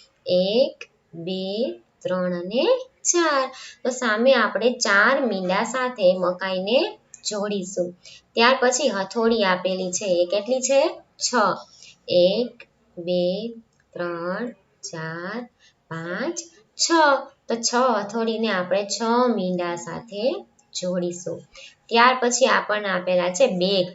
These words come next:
એટલે કે દફતર. કેટલા છે? ત્રણ. એક, બે, ત્રણ. તો આપણે ત્રણ દફતરના ચિત્રને ત્રણ મીંડા સાથે જોડીશું.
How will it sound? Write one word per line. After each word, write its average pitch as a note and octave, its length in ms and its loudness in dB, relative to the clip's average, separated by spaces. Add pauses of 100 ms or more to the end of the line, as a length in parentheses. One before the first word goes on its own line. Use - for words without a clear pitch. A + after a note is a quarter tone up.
એટલે F#3 240 0
કે E4+ 60 2 (160)
દફતર. G3+ 460 0 (220)
કેટલા B3+ 400 0
છે? C#4 140 6 (340)
ત્રણ. F3+ 340 0 (480)
એક, G3+ 500 0 (540)
બે, F3+ 200 -2 (680)
ત્રણ. F#3 400 0 (1080)
તો B3 60 2 (140)
આપણે A3+ 240 2 (140)
ત્રણ A3+ 360 2
દફતરના G3+ 580 -2
ચિત્રને A3+ 500 -2 (180)
ત્રણ G#3+ 360 0 (100)
મીંડા F3 380 -2 (100)
સાથે E3 400 -12 (720)
જોડીશું. F3+ 600 -4